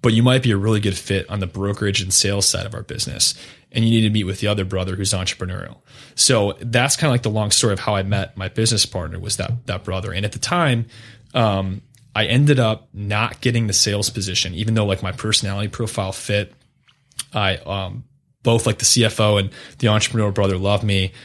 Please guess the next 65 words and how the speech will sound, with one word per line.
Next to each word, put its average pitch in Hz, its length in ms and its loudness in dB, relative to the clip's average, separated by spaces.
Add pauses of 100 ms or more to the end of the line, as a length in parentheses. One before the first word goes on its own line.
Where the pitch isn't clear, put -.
(120)
I 113 80 2
ended 110 140 2
up 90 40 -2
meeting 104 180 2
with 98 140 0
the 104 80 2
other 98 160 2
one, 95 160 0
the, 95 100 -2
the - 120 0
C 95 260 2
E 95 60 -2
O 98 80 -2
that 90 100 -4
was - 160 -2
running 92 140 -2
the 92 80 -4
company 95 300 -4
when 92 100 -4
he 101 80 -2
got 92 160 -2
back 95 180 -6
in 98 60 -6
town. 98 340 -4 (380)
And 101 200 0
that 113 220 2
meeting 120 260 4
was 107 140 2
the 107 80 0
one 101 240 0
where 98 140 2
they 98 160 2
ended 101 160 0
up, 95 240 -2 (320)
he 110 180 -2
ended 110 140 2
up 95 100 -4
not 101 260 0
hiring 92 380 -6
me. - 140 -12
He's - 140 0
like, 110 140 -2
"Look, 110 160 2
you're 107 80 -2
gonna 110 80 2
be 101 80 0
a 95 40 -4
great 104 260 0
success 104 400 0
in 101 60 0
whatever 98 200 -4
you 101 120 -8
do." 101 360 -6 (360)
But 123 100 2
he's 110 120 2
like, 104 160 0
"You 110 80 -2
don't 110 340 0
fit - 280 -4
the 104 80 -2
mold 101 500 -2
for - 140 -8
our 95 140 -8
training 98 360 -4
program. - 520 -12